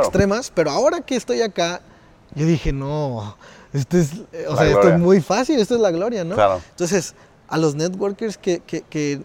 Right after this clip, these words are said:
Speaker 1: que nos estén escuchando en este momento, que estén haciendo cualquier otra cosa, cualquier otra empresa, eh,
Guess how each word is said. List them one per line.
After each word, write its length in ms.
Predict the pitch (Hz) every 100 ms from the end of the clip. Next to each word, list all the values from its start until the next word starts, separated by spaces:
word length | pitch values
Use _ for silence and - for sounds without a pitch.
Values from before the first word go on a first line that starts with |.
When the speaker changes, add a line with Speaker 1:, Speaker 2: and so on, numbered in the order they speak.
| -
Speaker 1:
que 320 | 147 135 131
nos 100 | 135
estén 160 | 120 165
escuchando 300 | 170 - 165
en 40 |
este 160 | 156 -
momento, 540 | 156 143 165 143 127 120 _ _ _ _
que 80 | 143
estén 200 | 127 165
haciendo 320 | 165 185 185
cualquier 420 | 175 151 127 160
otra 200 | 170 165 165
cosa, 280 | 165 160
cualquier 240 | 160 135 151
otra 160 | 151
empresa, 540 | 160 139 156 156 170 165 - - -
eh, 300 | 131 135 127